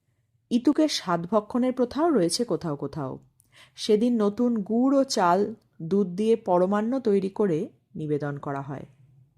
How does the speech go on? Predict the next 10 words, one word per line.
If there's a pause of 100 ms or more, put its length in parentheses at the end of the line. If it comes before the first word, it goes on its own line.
(760)
প্রতি
রবিবার (540)
ফল,
মিষ্টি,
ধান,
খই
দিয়েই (240)
ইতুর
পুজো
হয়।